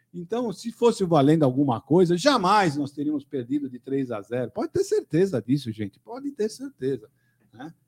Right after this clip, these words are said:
Então, assim, terminamos com oito pontos de diferença, mas, a, na verdade, teria sido muito maior. E se não tivesse sido assaltado durante o campeonato, teve vários assaltos nós tivemos, né?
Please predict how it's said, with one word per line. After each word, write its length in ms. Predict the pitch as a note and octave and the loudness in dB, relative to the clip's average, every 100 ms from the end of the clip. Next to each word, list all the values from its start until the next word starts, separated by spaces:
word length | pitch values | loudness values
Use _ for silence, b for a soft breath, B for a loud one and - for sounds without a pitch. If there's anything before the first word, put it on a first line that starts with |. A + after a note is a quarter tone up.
| _ _ | _ _
Então, 400 | C#4+ A3+ A#3+ F#3+ | -10 -6 -4 -4
assim, 220 | D3 E3+ | -4 -2
terminamos 500 | G#3+ G#3 F#3+ G3+ E3+ | -2 -2 -2 -2 -2
com 160 | - E3 | -2 2
oito 260 | F#3+ G3 C#3 | 2 2 -2
pontos 320 | D3+ C#3+ C#3+ | -2 -4 -2
de 80 | C3+ | 0
diferença, 320 | C#3 F#3+ G#3 | 2 0 0
mas, 220 | A3 G#3+ | -2 -2
a, 240 | G3 E3+ | 0 -2
na 120 | E3 E3 | 0 2
verdade, 380 | C#3+ C3+ F3+ | 2 2 0
teria 260 | - F#3+ G3+ | -2 0 0
sido 280 | - G3+ G3 | 0 0 2
muito 260 | F3+ A#3 | 0 0
maior. 380 | C4 D3+ E3 C#3+ B B | 4 6 8 8 B B
E 80 | F3 | -4
se 100 | G#3+ | 0
não 200 | C4 C#4+ | 0 0
tivesse 360 | A3+ G#3+ F3+ | 4 4 4
sido 240 | D3+ F3+ E3 | 0 4 6
assaltado 720 | D#3+ D#3+ B2+ - D3+ D3 B2 | 6 4 4 4 6 6 4
durante 380 | B2+ B2 A#2+ - | 2 2 0 -2
o 20 | |
campeonato, 560 | A#2+ G#2+ G#2+ C3 C3+ _ | -4 -4 -2 0 -2 _
teve 260 | A#2 A#2 A2+ _ _ | -8 -8 -12 _ _
vários 640 | A2 G2 E3 F3+ C#3+ A#2+ | -20 2 6 8 6 2
assaltos 560 | A#2+ G#2 - A#2+ G#2+ G2+ | -2 -4 0 0 0 -6
nós 140 | G2 - | -12 -12
tivemos, 420 | G#2 B2 D#3 A#2 | -2 2 2 2
né? 140 | C#3+ | -2